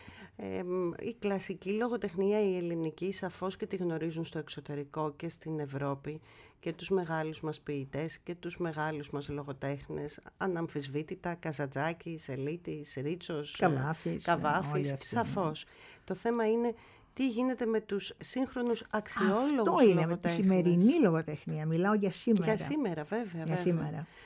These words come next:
Speaker 1: Το θέμα είναι τι γίνεται, δεν υπάρχει, δηλαδή, μία στρατηγική,
Speaker 2: Αυτό
Speaker 1: κυρία
Speaker 2: είναι.
Speaker 1: Κουρκουμέλη.
Speaker 2: Δεν υπάρχει το σωστό marketing, που θα
Speaker 1: Το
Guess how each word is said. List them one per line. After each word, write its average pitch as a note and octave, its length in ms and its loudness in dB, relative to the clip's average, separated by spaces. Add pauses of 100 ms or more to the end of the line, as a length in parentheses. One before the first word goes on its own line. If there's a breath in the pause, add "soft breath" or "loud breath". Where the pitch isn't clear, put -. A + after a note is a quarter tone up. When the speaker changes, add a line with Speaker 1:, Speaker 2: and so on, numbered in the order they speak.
(160 loud breath)
Speaker 1:
Το G3 100 -2
θέμα A3 360 4
είναι A3+ 180 4
τι A3+ 200 -4
γίνεται, A3+ 440 0
δεν A#3+ 140 2
υπάρχει, A3+ 480 -2 (440)
δηλαδή, F#3+ 460 2
μία G#3 480 2 (100)
στρατηγική, G3 920 -4
Speaker 2:
Αυτό - 60 0
Speaker 1:
κυρία G3 260 6
Speaker 2:
είναι. D3+ 80 6
Speaker 1:
Κουρκουμέλη. D3 260 0 (120)
Speaker 2:
Δεν A#3 40 8
υπάρχει A3 320 4
το A#3 80 -2
σωστό G3 420 2
marketing, D#3 540 -2 (340)
που - 80 -20
θα - 100 -4
Speaker 1:
Το D#3+ 60 4